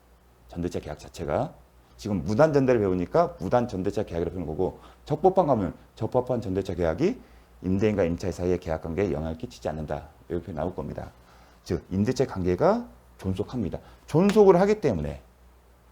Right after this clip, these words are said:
계약 해지권이 부여되는 거죠. 무단 전대. 해지라는 것은 계약이 유효하게 전-,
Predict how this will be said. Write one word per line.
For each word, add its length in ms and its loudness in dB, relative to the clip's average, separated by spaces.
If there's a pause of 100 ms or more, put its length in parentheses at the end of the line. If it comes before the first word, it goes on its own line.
(320)
계약 280 -2
해지권이 520 -2
부여되는 320 -4
거죠. 180 -10
무단 240 -2
전대. 400 -8 (880)
해지라는 360 4
것은 120 -2
계약이 580 0 (120)
유효하게 540 0
전-, 240 -8